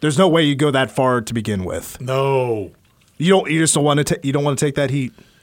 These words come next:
Speaker 2: It may, you know, like, even, I think a lot of companies put out a feeler, you know? "Yeah, this is," no. Just don't.
Speaker 1: This is Caesars putting out of the feeler here.
Speaker 2: Yeah, <laughs> yeah. They're like, "We'll take, Bet Online will be, take the heat for us," but it's actually Caesars that's doing this.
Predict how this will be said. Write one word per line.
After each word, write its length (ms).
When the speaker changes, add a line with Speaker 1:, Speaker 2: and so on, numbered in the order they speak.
Speaker 2:
It 80
may, 260
you 160
know, 100
like, 220
even, 500
I 160
think 160
a 60
lot 200
of 80
companies 440
put 180
out 140
a 60
feeler, 520
you 100
know? 240
"Yeah, 440
this 200
is," 160
no. 420
Just 360
don't. 100
Speaker 1:
This 200
is 100
Caesars 400
putting 260
out 140
of 60
the 80
feeler 340
here. 180
Speaker 2:
Yeah, 400
<laughs> 40
yeah. 200
They're 120
like, 140
"We'll 160
take, 260
Bet 220
Online 760
will 180
be, 160
take 300
the 120
heat 280
for 280
us," 260
but 120
it's 140
actually 460
Caesars 560
that's 200
doing 300
this. 340